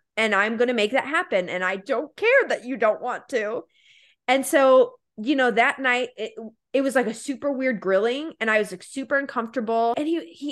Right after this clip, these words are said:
even said before I left, he's like, "I just wanna be, like, call you all the time and, like, be high schooly with you and,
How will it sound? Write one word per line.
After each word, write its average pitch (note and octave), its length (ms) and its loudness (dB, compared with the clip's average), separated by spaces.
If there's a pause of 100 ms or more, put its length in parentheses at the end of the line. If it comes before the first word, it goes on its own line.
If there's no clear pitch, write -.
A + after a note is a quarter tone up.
even F4+ 220 -4
said C4 260 -6
before A#3 280 -4
I A3+ 40 0
left, G#3+ 220 -4
he's G3 120 -10
like, G3 220 -8 (500)
"I A#3+ 120 -2
just C#4 240 -6
wanna C#4 480 -2
be, B3+ 160 -2
like, A#3 320 -2
call A#3+ 240 4
you B3 180 4
all A3+ 80 2
the G#3+ 100 -4
time A3 460 -4
and, G#3 100 -4
like, G3+ 200 -6
be A3+ 100 -6
high A3+ 240 0
schooly A3+ 480 -4
with F#3+ 240 -4
you F#3+ 380 4
and, E3+ 200 -2